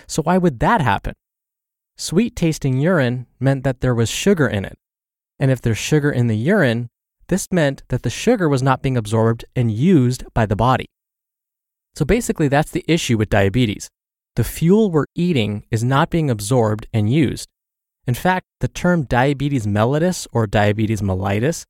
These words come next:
translates basically to sweet-tasting urine. Okay, so besides grossing you out, I promise I do have a point. When we think of which foods the body most readily converts to sugar or glucose, same thing,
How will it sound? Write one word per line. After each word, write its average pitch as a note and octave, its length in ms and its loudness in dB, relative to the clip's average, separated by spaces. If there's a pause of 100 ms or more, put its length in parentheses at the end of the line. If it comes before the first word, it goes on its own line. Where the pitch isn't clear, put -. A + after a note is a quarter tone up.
(300)
translates C#3+ 880 -2 (160)
basically F#3 360 0
to - 100 -8
sweet-tasting C3 880 -2
urine. G#2+ 340 0 (1000)
Okay, - 160 0
so D3+ 140 -2
besides F#3+ 400 0
grossing D3 400 0
you A2 120 0
out, - 180 -4 (260)
I A#2+ 60 -2
promise F3+ 480 -2 (100)
I A#2+ 80 2
do C3 240 2
have B2+ 140 2
a G#2 40 -6
point. - 380 -8 (640)
When C3+ 160 -2
we D3+ 80 0
think G3+ 520 -2
of A2 200 -2
which C#3 320 0
foods C#3 340 2
the - 100 -2
body C3+ 380 0
most C3 480 0
readily D#3 300 0
converts B2+ 360 -2
to - 100 -8
sugar A#2 420 0
or A2 160 0
glucose, G#2+ 520 0
same F#2+ 240 -4
thing, G#2+ 360 -4